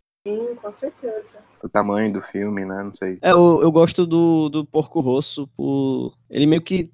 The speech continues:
Speaker 3: tem uma ideia, você vê a ideia bem criativa ali, tipo, a trama é bastante simples, mas você consegue comprar aquele universo facilmente, sabe? Tem um, é, e ainda, agora ainda mais sabendo da, desses bastidores aí que a Jana falou, realmente dá pra,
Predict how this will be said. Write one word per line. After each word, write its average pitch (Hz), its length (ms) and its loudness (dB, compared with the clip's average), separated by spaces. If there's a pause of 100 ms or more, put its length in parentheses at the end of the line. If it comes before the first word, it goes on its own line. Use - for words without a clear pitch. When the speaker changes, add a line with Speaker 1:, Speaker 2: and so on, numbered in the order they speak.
(100)
Speaker 3:
tem 175 100 2
uma 185 140 4
ideia, 151 420 4
você 143 380 -2
vê 170 120 4
a 185 40 6
ideia 170 240 6
bem 175 180 2
criativa 160 420 0
ali, 135 220 0
tipo, - 220 -4
a 143 60 4
trama 156 260 2
é 151 40 2
bastante 147 380 0
simples, 135 460 -4
mas 123 460 -2 (480)
você - 120 -8
consegue 139 960 -2 (420)
comprar 151 320 4
aquele 139 220 2
universo 139 460 0
facilmente, 135 520 0
sabe? 92 380 -8 (180)
Tem 127 120 -2
um, 139 420 0
é, 69 240 -12
e 123 60 -2
ainda, 165 220 2
agora 196 380 4
ainda 190 140 4
mais 175 140 4
sabendo 143 380 2
da, 123 300 0 (200)
desses 113 680 2
bastidores 135 580 2
aí 131 100 4
que 143 140 0
a 131 40 6
Jana 135 240 4
falou, 120 460 0 (460)
realmente 139 400 2
dá 147 120 2
pra, 151 400 4